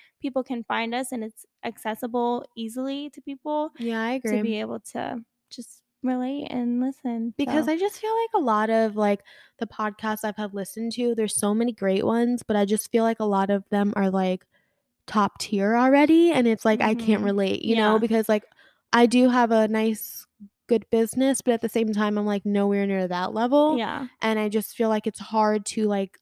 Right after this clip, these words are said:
Speaker 2: take tips and, like, learn from people who are just so much above me,
Speaker 1: Yeah.
Speaker 2: and, um, but I definitely
Speaker 1: Exactly.
Speaker 2: still listen to them because I do like a lot of the things they have to say, and of
Speaker 1: Mm-hmm.
Speaker 2: course, when you wanna, you know, get that big, you wanna listen to people who
Speaker 1: Yeah.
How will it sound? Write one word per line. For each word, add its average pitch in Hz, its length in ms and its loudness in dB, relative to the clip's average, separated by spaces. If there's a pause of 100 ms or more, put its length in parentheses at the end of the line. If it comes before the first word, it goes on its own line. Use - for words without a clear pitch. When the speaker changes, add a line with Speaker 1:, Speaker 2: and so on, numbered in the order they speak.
(220)
Speaker 2:
take 208 320 -4
tips - 360 -4
and, 202 120 -4
like, 196 220 -6
learn 202 280 -2
from 202 180 -4
people 196 360 -6
who 190 260 2
are 190 100 -2
just - 440 -10
so 190 200 -2
much 190 280 -6
above 185 440 -6
me, 285 440 -2
Speaker 1:
Yeah. 233 340 -2 (120)
Speaker 2:
and, 208 500 -2
um, 196 540 -4 (340)
but 208 220 4
I 233 100 6
definitely 381 360 4
Speaker 1:
Exactly. - 20 0
Speaker 2:
still 285 180 4
listen 226 260 0
to 247 80 -2
them 233 180 0
because 220 300 -4
I 208 100 0
do 214 260 2
like 196 420 -2
a 208 40 -2
lot 196 220 -2
of 190 100 -6
the 196 80 -6
things 196 340 -4
they 196 200 -2
have 185 220 -6
to 208 80 -8
say, 226 360 0
and 196 140 -2 (320)
of 247 120 -2
Speaker 1:
Mm-hmm. - 20 -2
Speaker 2:
course, 294 280 4
when 269 140 2
you 233 120 4
wanna, 208 400 2
you 208 140 -2
know, 202 180 2
get 196 260 -4
that 202 200 -2
big, 190 260 -4
you 190 140 -6
wanna 190 220 -6
listen 190 240 -6
to 185 60 -6
people 196 300 -8
who 190 120 -2
Speaker 1:
Yeah. 190 260 -2